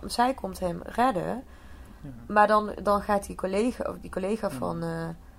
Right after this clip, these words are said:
Speaker 1: van Murph, die gaat dan iets in de fik zetten. Er wordt iets in de f-, er wordt die
Speaker 2: Dat
Speaker 1: mais
Speaker 2: doet
Speaker 1: wordt in de
Speaker 2: Murph zelf.
Speaker 1: Ja, Murph zelf gaat dat in de fik zetten. Dan rijden ze terug.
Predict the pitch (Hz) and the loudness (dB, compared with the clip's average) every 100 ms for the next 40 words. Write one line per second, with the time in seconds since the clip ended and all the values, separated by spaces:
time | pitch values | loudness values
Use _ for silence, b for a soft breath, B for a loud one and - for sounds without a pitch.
0 | b b b b b - 175 175 185 185 | b b b b b -4 -2 2 4 2
1 | - 175 180 180 180 170 175 170 165 233 | 0 -2 -2 0 -4 -4 -6 -8 -6 -6
2 | - - 165 - 208 254 b b b b | -6 -8 -8 -6 -8 -8 b b b b
3 | - 170 180 190 175 170 165 - 170 165 | -12 -6 -4 -6 -8 -10 -10 -8 -6 -4
4 | - 165 170 208 127 131 123 - - - | -6 -2 2 2 2 -2 -4 -4 -8 -12
5 | - 127 120 143 - 202 196 220 214 - | -8 -4 -4 -4 2 4 4 2 0 2
6 | 226 277 - 202 196 190 185 170 - 233 | 4 2 0 -4 -4 -8 -8 -6 -4 -4
7 | - 254 262 302 226 202 175 - 220 277 | -2 -2 -2 -4 -2 -2 -2 -6 -2 -2
8 | 339 - | -4 -12